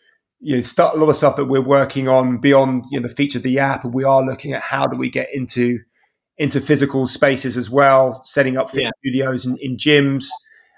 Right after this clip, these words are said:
Speaker 1: um, allowing people to easily access fit workouts, whether they're at home, in the gym, or outdoors. So, so yeah, I think we,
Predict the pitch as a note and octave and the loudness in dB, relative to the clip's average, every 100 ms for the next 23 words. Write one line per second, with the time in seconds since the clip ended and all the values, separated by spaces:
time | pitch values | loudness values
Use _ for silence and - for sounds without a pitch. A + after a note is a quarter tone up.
0 | _ C3 B2 B2 C3+ C#3 C3+ B2+ C3+ C3 | _ -2 -2 -2 0 2 2 -2 -6 -8
1 | B2 B2+ C3 B2+ _ _ _ - C#3+ B2 | -8 -4 -4 -6 _ _ _ -2 0 0
2 | C3+ C3+ - C3 - C#3+ C#3 C3+ C3 C3+ | -4 -4 -6 -10 -8 -8 -4 -2 -2 0
3 | C3 - C3 B2+ C3+ C3 B2+ - _ _ | -4 -2 -6 -4 -2 -2 -4 -10 _ _
4 | _ D3+ C#3+ C#3 C#3 C3+ C3 C3+ _ _ | _ -6 -4 2 2 2 -4 -8 _ _
5 | D3 C#3 C3 C3 B2+ B2 A#2+ _ C#3 B2+ | -2 -2 0 -2 -2 -6 -10 _ -6 -4
6 | B2 B2 B2+ B2 - B2 A#2 A#2+ - _ | -4 -4 -6 -6 -6 -6 -8 -12 -18 _
7 | _ _ - _ _ - D3 C#3+ C#3 C#3 | _ _ -20 _ _ 2 6 6 6 0
8 | _ _ - - E3+ D3 F3+ D3+ F3 F3 | _ _ 0 4 6 4 2 2 2 2